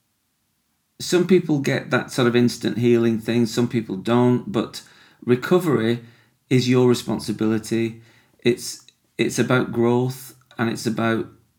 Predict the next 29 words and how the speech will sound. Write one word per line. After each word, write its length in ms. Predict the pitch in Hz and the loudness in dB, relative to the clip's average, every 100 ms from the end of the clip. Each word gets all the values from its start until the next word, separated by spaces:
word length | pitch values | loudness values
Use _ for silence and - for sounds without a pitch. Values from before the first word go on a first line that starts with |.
| _ _ | _ _
facing 580 | - - 123 123 - 123 | -8 0 2 0 0 -2
things 400 | 110 117 120 117 | -2 0 0 0
and 260 | 110 110 110 | 0 -2 -2
taking 320 | 127 120 123 | -2 0 0
responsibility 720 | 113 - 101 113 110 117 113 | 0 -4 -4 -4 -2 -2 -2
for 120 | 110 107 | -4 -4
yourself, 380 | 95 113 113 | -4 -4 -4
self-leadership. 960 | 110 - 120 - 110 113 107 - 110 - - - _ _ _ | -4 -2 -2 0 -2 -2 -2 -4 -6 -6 -14 -20 _ _ _
And 280 | 127 123 - - | 2 2 0 -2
that, 500 | 147 170 160 - - - _ - | 2 2 0 -8 -16 -16 _ -4
everyone 460 | 160 175 196 185 170 | 0 4 6 6 6
has 240 | 170 - | 2 0
to 80 | 139 | -2
do 280 | 135 139 135 | 0 2 2
that, 300 | 107 104 104 | -2 -4 0
whether 300 | 123 117 110 | 2 2 0
they 540 | 120 120 120 117 - | 2 2 4 2 -2
have 260 | - 117 123 | -4 -4 -2
the 60 | 117 | 0
learning, 600 | 113 123 131 135 135 131 | 2 2 4 4 4 4
recovery, 500 | 123 131 117 120 113 - | 2 0 -2 -2 -4 -6
you 200 | - 117 | -4 -2
know, 100 | 110 | 0
healing, 380 | 117 120 117 113 | 2 2 2 0
or 180 | 110 113 | -2 -2
the, 200 | 113 110 - - | -4 -8 -14 0
the 160 | 123 127 | 4 6
instant 420 | 151 151 110 98 | 6 4 -2 -2
healing. 560 | 98 98 101 - 95 | -2 -4 -4 -6 -8